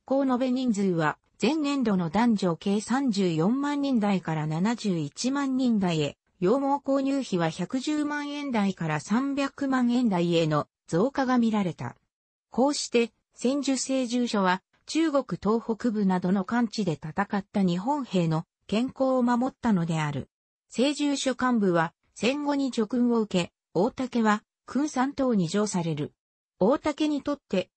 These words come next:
日清戦争後に続く二度目の叙勲であった。しかし、明治四十一年、千九百八年四月の、関西変更によって、大竹は、工務長へ降格となっ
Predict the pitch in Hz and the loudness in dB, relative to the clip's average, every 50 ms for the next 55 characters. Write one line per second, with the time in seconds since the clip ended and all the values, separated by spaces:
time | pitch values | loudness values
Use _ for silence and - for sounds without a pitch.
0 | _ _ - 190 240 277 - - - 262 226 190 - - 202 262 269 - - 269 | _ _ -2 0 0 0 -2 -4 -2 -2 -2 -2 0 0 0 0 0 -2 -2 -2
1 | 269 254 254 269 240 202 190 - - 185 170 196 - - 208 208 202 190 220 226 | 0 0 0 2 2 2 2 0 -4 -4 -4 -4 -4 -2 0 0 2 2 2 2
2 | 226 240 240 226 233 220 - 180 175 - 233 226 220 202 202 190 185 185 - _ | 2 2 2 2 0 0 -2 -2 -2 0 0 0 0 2 2 0 0 0 -2 _
3 | _ - 143 - _ _ _ _ _ _ _ _ _ - - - - 254 240 - | _ -8 -8 -8 _ _ _ _ _ _ _ _ _ -18 -6 -4 -2 -2 -2 0
4 | - 180 175 - _ _ _ _ 208 254 320 349 330 233 - 226 196 196 233 277 | 0 -2 -2 -2 _ _ _ _ 0 0 2 2 0 0 0 0 2 2 2 0
5 | 269 247 226 - 185 175 160 156 147 - - - 220 208 170 143 - - _ _ | -2 -4 -2 -2 -2 0 0 -2 -4 -8 -6 -2 -2 0 0 -2 -4 -8 _ _
6 | _ _ - - 294 311 311 294 - - 240 226 208 - - 180 - - 165 - | _ _ -8 -4 -2 -2 -2 -4 -4 -2 0 0 0 0 -2 -4 -4 -4 -4 -4
7 | 165 - - 254 262 254 240 214 185 170 - 170 160 165 180 - - 196 190 190 | -4 -4 -2 -2 0 2 2 2 0 0 -2 -2 -2 -2 -2 -2 0 2 2 2
8 | 185 - _ _ _ _ _ - 220 262 294 - - 294 294 294 285 277 - 302 | 0 -2 _ _ _ _ _ -2 -2 -2 -2 -2 -2 0 0 0 0 0 -2 -4
9 | 294 285 240 - 214 214 208 196 180 170 165 160 - - _ - 165 - - _ | -4 -4 -4 -2 0 2 2 2 2 2 0 -2 -4 -4 _ -2 -2 -2 -4 _
10 | _ _ _ - 175 240 - - 247 233 - - 214 196 185 180 185 - _ _ | _ _ _ 0 0 0 0 -2 -4 -6 -4 -2 0 2 2 2 0 -2 _ _
11 | _ _ _ - 190 233 277 294 302 - - 240 214 196 175 156 - - 185 202 | _ _ _ -2 0 0 0 -2 -4 -2 -2 0 2 2 0 0 0 -2 -2 -2
12 | 202 - 240 240 - - - - 220 208 208 202 | -2 -4 -6 -8 -8 -6 -4 0 0 0 0 -2